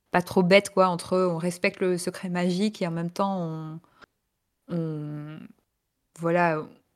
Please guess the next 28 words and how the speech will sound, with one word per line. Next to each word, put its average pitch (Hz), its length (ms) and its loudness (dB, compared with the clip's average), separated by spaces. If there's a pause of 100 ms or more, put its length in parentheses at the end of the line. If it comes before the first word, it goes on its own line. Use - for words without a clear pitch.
(140)
on, 175 180 -12
on 185 80 0
fait 196 180 2
des 185 80 2
petites 196 220 -4
brèches 202 300 6
dans 190 100 -2
ce - 120 -4
secret 185 300 -4
magique 180 300 0
avec 180 160 2
les 190 80 -2
Moldus, 180 440 -2
euh, 156 600 -2 (100)
à - 100 -6
des 170 140 -2
moments 170 380 -4
nécessaires. 175 640 -2 (540)
Euh, 156 400 -6
là 175 300 8
où, 185 200 4
euh, 156 460 2
voilà, 165 320 0
le, - 440 -10
en 160 80 -10
tout - 160 -20
cas, 175 140 -2
le, 165 140 -4